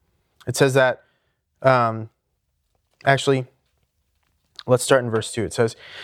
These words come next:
They set out from Rephidim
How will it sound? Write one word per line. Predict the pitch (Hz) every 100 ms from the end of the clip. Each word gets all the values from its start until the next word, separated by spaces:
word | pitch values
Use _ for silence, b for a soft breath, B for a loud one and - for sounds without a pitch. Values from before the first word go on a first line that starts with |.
| B B
They | -
set | 131 - 185 180
out | 139 139 - _
from | - 143 131 127 123 - _ _ _ _
Rephidim | - 123 131 139 143 127 120 117 131